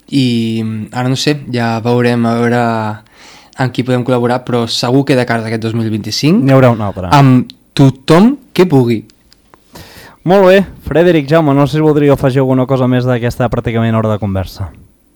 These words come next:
Speaker 1: Em, res, no,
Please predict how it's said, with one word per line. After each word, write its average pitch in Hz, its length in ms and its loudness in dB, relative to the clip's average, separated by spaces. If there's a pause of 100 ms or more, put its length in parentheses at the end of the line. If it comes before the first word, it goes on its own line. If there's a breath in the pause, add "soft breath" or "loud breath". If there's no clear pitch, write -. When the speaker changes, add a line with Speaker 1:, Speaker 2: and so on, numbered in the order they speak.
(1200)
Speaker 1:
Em, 127 560 0
res, 165 320 0
no, 131 320 2